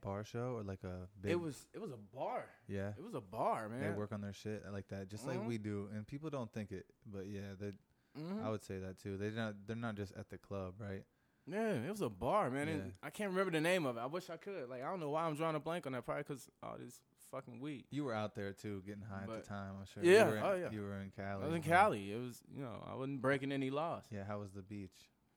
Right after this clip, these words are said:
Speaker 2: It was nice, man. I got to see a sunset, man.
Speaker 1: Dude.
Speaker 2: I ain't got,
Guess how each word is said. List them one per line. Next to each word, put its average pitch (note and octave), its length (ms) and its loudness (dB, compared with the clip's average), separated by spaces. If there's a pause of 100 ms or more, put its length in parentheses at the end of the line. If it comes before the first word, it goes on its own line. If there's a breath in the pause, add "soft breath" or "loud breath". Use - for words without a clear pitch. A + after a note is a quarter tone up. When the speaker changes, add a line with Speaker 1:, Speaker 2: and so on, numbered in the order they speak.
(600)
Speaker 2:
It - 20 -8
was C3 140 0
nice, C3 260 6
man. A#2 260 0
I A#2+ 120 2
got C#3 220 6
to C3 60 -2
see D3+ 140 2
a C3 80 4
sunset, C3 600 0
man. A#2+ 280 -6 (160)
Speaker 1:
Dude. G#2 100 -8 (140)
Speaker 2:
I A#2 60 -4
ain't C3+ 140 2
got, C#3 140 4